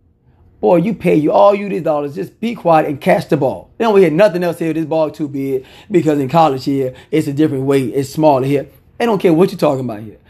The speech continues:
They draft you a top five pick. They draft you to catch the ball. You got one job. Catch the darn ball and shut up. That's it.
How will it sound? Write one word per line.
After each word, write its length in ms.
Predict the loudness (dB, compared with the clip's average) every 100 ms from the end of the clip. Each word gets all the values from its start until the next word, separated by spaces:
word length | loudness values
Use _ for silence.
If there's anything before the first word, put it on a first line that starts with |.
| _
They 140 | 0 2
draft 300 | 4 2 2
you 120 | -2
a 60 | 0
top 320 | 2 2 4
five 280 | 2 2 -2
pick. 260 | -10 -8
They 140 | -6 -4
draft 280 | -2 -4
you 60 | -6
to 80 | -12
catch 320 | -4 -4 -2
the 60 | -6
ball. 240 | -8 -8 -10 -4
You 100 | 0
got 240 | 0 0
one 260 | 2 2 2
job. 340 | 0 -2 -10 _ _ _ _
Catch 240 | 0 0
the 80 | 0
darn 220 | -4 -4
ball 140 | -4 -4
and 120 | -6
shut 220 | -6 -6
up. 140 | -8 _ _ _
That's 240 | 0 0
it. 260 | -2 -8